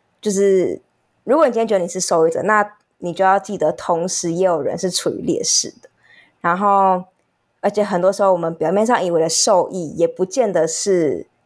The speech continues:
真的的受益。而且我觉得性别比例不平衡跟刻板印象这件事情，其实不论你今天性别是什么，其实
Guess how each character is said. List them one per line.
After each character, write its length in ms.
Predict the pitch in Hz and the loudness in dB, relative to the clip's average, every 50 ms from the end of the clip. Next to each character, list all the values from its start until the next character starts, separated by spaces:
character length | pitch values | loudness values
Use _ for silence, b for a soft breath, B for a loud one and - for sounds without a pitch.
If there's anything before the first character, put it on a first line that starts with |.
| _ _ | _ _
真 240 | - - 185 185 | -2 0 0 2
的 80 | 185 175 | 2 -2
的 140 | - - - | -2 -2 -4
受 340 | - - - - - - - | -4 -2 -2 -4 -4 -6 -12
益。 160 | _ - - - _ b b b b b b b | _ -16 -16 -16 _ b b b b b b b
而 140 | b - 196 | b -4 -2
且 140 | 196 233 226 | 2 2 4
我 160 | 208 196 185 | 4 4 4
觉 120 | 180 180 175 | 4 2 2
得 280 | - 175 180 175 180 - _ _ _ _ _ _ _ _ | 4 2 0 0 -2 -10 _ _ _ _ _ _ _ _
性 320 | _ - - - 285 254 226 | _ -8 -2 0 2 2 4
别 160 | 202 190 190 | 2 2 2
比 120 | 190 170 | 0 0
例 120 | 165 180 185 | -2 0 0
不 100 | 185 202 | 0 0
平 160 | 185 190 170 | -2 -2 -4
衡 100 | 160 156 | -4 -2
跟 80 | 160 170 | -2 -4
刻 160 | - - 180 | -2 -2 -4
板 120 | 175 - | -4 -4
印 60 | 156 | -4
象 140 | 156 170 165 165 | -2 -2 -2 -2
这 40 | 160 | 0
件 180 | 170 165 160 160 | -2 -2 -2 -2
事 180 | - - 170 | -4 -4 -4
情， 220 | 160 - - - 160 | -4 -6 -8 -10 -10
其 240 | - - 180 170 165 | -8 -4 -4 -2 -2
实 400 | - - 185 175 175 175 175 b b b b b b b b _ | 0 0 0 2 2 0 -2 b b b b b b b b _
不 100 | _ 208 | _ 2
论 120 | 233 247 214 | 2 2 2
你 60 | 190 | 0
今 160 | 180 - 196 185 | -2 -2 -2 0
天 220 | 185 190 190 - | 0 0 -2 -4
性 320 | - - - - - 208 185 | -6 -6 -4 -2 -2 -2 0
别 160 | - - 156 | 0 -2 -2
是 80 | 170 165 | -2 -2
什 180 | 165 - - | -4 -4 -6
么， 200 | - - - - - | -8 -10 -16 -14 -12
其 160 | - - 180 | -6 -2 2
实 300 | 180 185 185 185 185 | 2 4 2 2 0